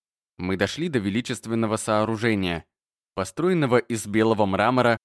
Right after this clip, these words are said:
и украшенного золотыми и бронзовыми статуями богов. Его окружала оливковая роща, а по бокам стояло два священных источника. Вход во дворец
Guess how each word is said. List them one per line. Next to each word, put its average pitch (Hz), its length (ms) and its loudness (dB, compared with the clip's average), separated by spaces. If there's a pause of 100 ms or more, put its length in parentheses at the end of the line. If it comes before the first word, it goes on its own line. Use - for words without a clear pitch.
(200)
и 101 60 -2
украшенного 117 680 0
золотыми 107 640 0
и 113 220 -2
бронзовыми 120 640 2
статуями 104 640 0
богов. 98 480 0 (1000)
Его 98 340 2
окружала 143 580 2
оливковая 107 720 0
роща, 104 440 0 (880)
а 98 100 0
по 98 120 0
бокам 104 460 0 (280)
стояло 104 520 0
два 101 220 0
священных 107 640 -2
источника. 98 720 -2 (2000)
Вход 185 280 -2
во 120 120 0
дворец 101 540 0